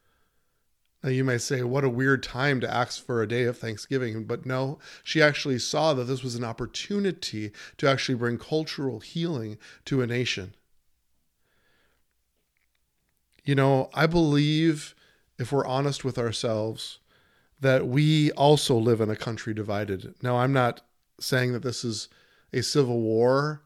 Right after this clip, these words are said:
represented by battle or war or bloodshed, but I believe that we can at least relate today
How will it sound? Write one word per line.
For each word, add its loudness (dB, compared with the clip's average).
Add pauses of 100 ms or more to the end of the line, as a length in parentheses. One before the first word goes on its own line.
(1300)
represented 0
by 2
battle 2
or -4
war 2
or 0
bloodshed, -4 (1120)
but 4
I 8
believe 2
that 2
we 4
can -2
at -2
least -4
relate -2
today -6